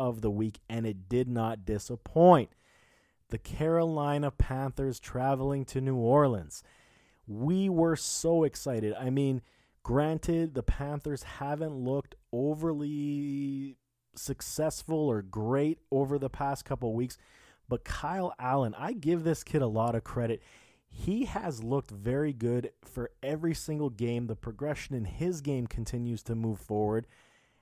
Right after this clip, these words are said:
And of course, Christian McCaffrey, your beast, he is always gonna beast out. But when this game started, it was an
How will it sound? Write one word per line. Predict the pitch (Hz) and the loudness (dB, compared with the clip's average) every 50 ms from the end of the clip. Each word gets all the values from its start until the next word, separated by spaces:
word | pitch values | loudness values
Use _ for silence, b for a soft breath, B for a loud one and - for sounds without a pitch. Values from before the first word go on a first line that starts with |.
| b b - | b b -2
And | 147 156 | -2 -2
of | 147 - | -2 -2
course, | - - 156 147 - | 0 2 2 2 2
Christian | - - 143 - 151 143 127 | 2 0 0 0 0 -2 -2
McCaffrey, | - - 127 131 131 123 - - 131 120 113 | -2 -2 -2 0 0 0 -2 -2 -2 0 0
your | 113 107 | 0 -2
beast, | 98 98 113 120 120 120 - - | -2 -2 0 0 0 0 -2 -4
he | - - 156 160 | -4 -2 -2 0
is | 143 123 117 | 0 -2 -2
always | - 127 123 127 135 135 120 104 | -2 -2 0 0 2 2 0 0
gonna | 113 120 110 104 | -2 -2 -2 -2
beast | 98 101 110 107 101 - - | -2 -2 -4 -4 -4 -4 -4
out. | 107 101 104 107 - b b b b b b b b b b b b b b b _ _ _ _ _ _ _ _ - | -2 0 0 -2 -2 b b b b b b b b b b b b b b b _ _ _ _ _ _ _ _ 0
But | 151 151 | 0 2
when | 156 165 165 165 | 4 4 4 4
this | 180 208 202 - | 4 2 2 0
game | - 247 233 226 196 147 | -4 -6 -4 -2 -2 -2
started, | - - - - - 135 131 139 139 127 113 101 95 | -2 -4 -6 -2 0 2 2 2 2 2 0 -2 -4
it | - 131 151 175 | -2 -2 0 2
was | 190 190 175 143 120 | 2 2 2 0 -2
an | 131 120 113 | -4 -6 -6